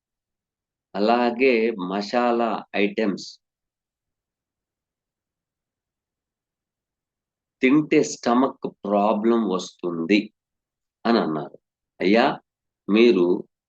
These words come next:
పంతొమ్మిది వందల ఎనభై ఏడు రెండో నెల ఇరవై ఆరో తారీఖు,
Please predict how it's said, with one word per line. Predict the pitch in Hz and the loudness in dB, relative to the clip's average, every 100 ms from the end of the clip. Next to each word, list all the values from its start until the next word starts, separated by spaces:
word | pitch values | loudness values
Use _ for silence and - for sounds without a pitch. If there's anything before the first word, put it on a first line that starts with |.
| 107 | 0
పంతొమ్మిది | 120 120 135 135 | 2 4 4 4
వందల | 127 123 123 | 4 2 0
ఎనభై | 87 85 92 104 101 | -2 -4 -4 2 2
ఏడు | 98 95 92 - _ _ _ 87 | 2 -2 -4 -8 _ _ _ -16
రెండో | 85 92 104 120 113 | -6 -2 2 2 2
నెల | 98 92 90 87 _ _ _ | 0 -4 -6 -10 _ _ _
ఇరవై | 98 113 120 | -2 2 2
ఆరో | 98 95 98 - | 2 0 -4 -4
తారీఖు, | 85 80 73 - | -4 -2 -6 -8